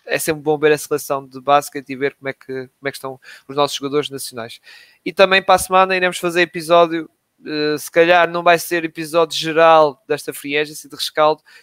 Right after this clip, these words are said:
vamos ter que repartir, lá está, por conferência, porque se houver aqui muitos movimentos, não conseguimos fazer, eh, para isso temos que fazer um episódio de quatro ou cinco <laughs> horas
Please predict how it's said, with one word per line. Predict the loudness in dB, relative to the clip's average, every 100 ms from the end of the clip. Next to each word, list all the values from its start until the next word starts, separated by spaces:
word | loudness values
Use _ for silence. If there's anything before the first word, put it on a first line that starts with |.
| _
vamos | -6 -4
ter | -2 -4
que |
repartir, | -2 -4 -2 -2
lá | -2
está, | -2 -2 -4
por | -8
conferência, | -14 -12 -10 -8 -8 -10
porque | -20 -20 -18 -12
se | -6
houver | -4 -2
aqui | -4 -6
muitos | -12 -14 -14 -14
movimentos, | -14 -12 -10 -10 -12 -20 -20 -12
não | -6
conseguimos | 0 -2 -2 -8
fazer, | -6 -4 -4 -4 -6
eh, | -8 -4
para | -2
isso | -2
temos | -4
que | -4
fazer | -4
um | -4
episódio | -2 0 0
de | 2
quatro | 0 0
ou |
cinco | -6 -8 2
<laughs> | 2
horas | 2 -2